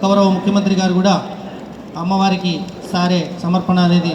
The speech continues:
కార్యక్రమం జరుగుతుంది. మనకి ఏదైతే విజయదశమి వచ్చేసి రెండవ తారీఖు గురువారం, అంటే చివరి రోజు, ఆ రోజు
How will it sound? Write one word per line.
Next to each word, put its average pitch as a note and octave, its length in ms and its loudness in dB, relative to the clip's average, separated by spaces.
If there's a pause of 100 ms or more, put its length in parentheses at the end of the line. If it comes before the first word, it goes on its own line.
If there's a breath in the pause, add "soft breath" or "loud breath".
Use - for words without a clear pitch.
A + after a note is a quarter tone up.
(180)
కార్యక్రమం F3 480 -2
జరుగుతుంది. F3+ 400 2 (1080)
మనకి A3+ 260 4
ఏదైతే A#3 340 4 (3500)
విజయదశమి A#3 560 4
వచ్చేసి A3+ 340 0 (520)
రెండవ A#3 340 6
తారీఖు G#3 320 -2
గురువారం, G3+ 460 2
అంటే F#3+ 120 -4 (100)
చివరి G3+ 280 -4
రోజు, G3+ 200 2 (220)
ఆ F#3+ 120 0
రోజు G3+ 200 2